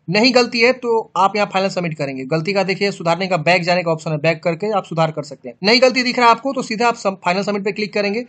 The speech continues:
आपको यहाँ पे जो है तीनों बॉक्स, यहाँ पे मतलब जितने बॉक्स दिखाई दे रहे हैं सबको टिक कर देना है,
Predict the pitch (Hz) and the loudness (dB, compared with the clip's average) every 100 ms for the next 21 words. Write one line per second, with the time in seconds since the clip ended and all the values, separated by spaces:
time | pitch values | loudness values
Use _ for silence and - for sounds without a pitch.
0 | _ 160 175 196 220 202 190 202 190 190 | _ 4 4 2 -2 0 0 0 -2 -2
1 | 196 - 180 196 180 - 196 165 190 170 | -4 -8 -6 -2 -2 -2 -4 -4 -4 -4
2 | 180 208 208 202 196 233 214 208 208 214 | -2 -4 -4 -4 -4 -2 -2 -4 -6 -2
3 | 214 214 226 220 233 - 220 - 151 143 | -2 -2 -4 -4 -4 -4 -6 -4 -4 -4
4 | 131 120 | -10 -12